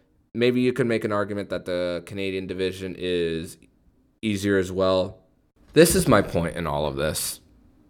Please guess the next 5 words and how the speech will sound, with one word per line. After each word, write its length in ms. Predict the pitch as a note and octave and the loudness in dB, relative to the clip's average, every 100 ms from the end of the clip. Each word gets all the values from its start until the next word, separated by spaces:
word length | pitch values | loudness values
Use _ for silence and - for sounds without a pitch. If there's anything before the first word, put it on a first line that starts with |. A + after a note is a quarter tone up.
| _ _ _ - - - - _ _ _ A#2+ | _ _ _ -20 -20 -20 -20 _ _ _ -6
The 80 | |
Florida 360 | A2+ D3 D3 C#3+ | 0 8 10 10
Panthers, 840 | C#3 A2 G2+ G2+ F#2+ F#2+ F#2 - - _ _ _ _ _ _ _ _ _ | 8 8 8 6 6 6 0 -8 -14 _ _ _ _ _ _ _ _ _
six 360 | - - D3 C#3+ | -8 6 6 6
points 560 | - G#2+ G2+ - - | 4 4 4 -2 -10